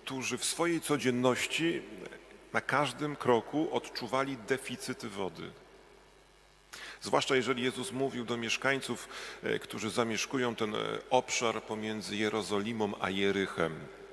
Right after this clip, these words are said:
Tam jest pustynia. Tam, e, woda to jest coś niezwykle cennego. To jest coś, e, czego, e,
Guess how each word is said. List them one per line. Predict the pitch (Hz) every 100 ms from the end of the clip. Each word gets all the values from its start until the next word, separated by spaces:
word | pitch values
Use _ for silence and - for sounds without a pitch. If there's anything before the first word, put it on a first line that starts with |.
| - - - - - -
Tam | 120 110
jest | 95
pustynia. | - 107 - 92 82 80
Tam, | - 123 117
e, | 104 - - - - - -
woda | 95 117 127 110 104
to | 107
jest | 104 - -
coś | 113 -
niezwykle | 104 90 113 107 101
cennego. | - 101 98 104 95 87 85 - -
To | 113
jest | 107 - -
coś, | - 117 113 - - - - - -
e, | 104 98
czego, | - 107 104 101 101 98 110 113
e, | 95 92 92 98 - -